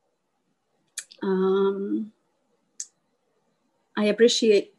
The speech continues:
your talk, and I hope, I'm, I'm praying and see what God is, wants me to, to do. But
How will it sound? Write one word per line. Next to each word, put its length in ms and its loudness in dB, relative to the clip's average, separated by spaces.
your 760 2
talk, 400 4
and 220 0
I 280 2
hope, 280 -4
I'm, 240 -2
I'm 140 -2
praying 520 0
and 120 -8
see 360 -6
what 200 -6
God 220 -4
is, 240 -4
wants 320 -6
me 120 2
to, 380 -4
to 100 0
do. 420 2
But 340 2